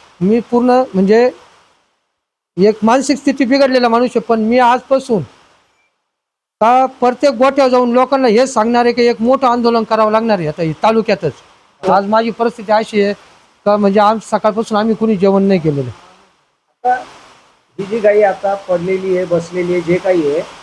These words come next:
Speaker 2: याला जे नेणार आहे त्यांना काय आवाहन करू इच्छिता आपण?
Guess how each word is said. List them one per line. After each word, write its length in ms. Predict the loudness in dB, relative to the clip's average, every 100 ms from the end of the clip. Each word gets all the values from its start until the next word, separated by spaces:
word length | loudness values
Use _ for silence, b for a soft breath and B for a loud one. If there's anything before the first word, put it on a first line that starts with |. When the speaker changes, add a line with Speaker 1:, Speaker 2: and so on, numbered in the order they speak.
| -20 _ _ _ _ _ _ -4
Speaker 2:
याला 280 | 0 4 2 0 -8 -20 -20 _ _ _ _ _ _ _ _ -2
जे 60 | 0
नेणार 360 | 2 2 4
आहे 140 | 2 0
त्यांना 880 | -6 -20 -20 _ _ _ -4 -2 -4
काय 260 | -2 0
आवाहन 320 | 2 2 0
करू 180 | -2 -4
इच्छिता 340 | -6 -10 -18 -16
आपण? 200 | -18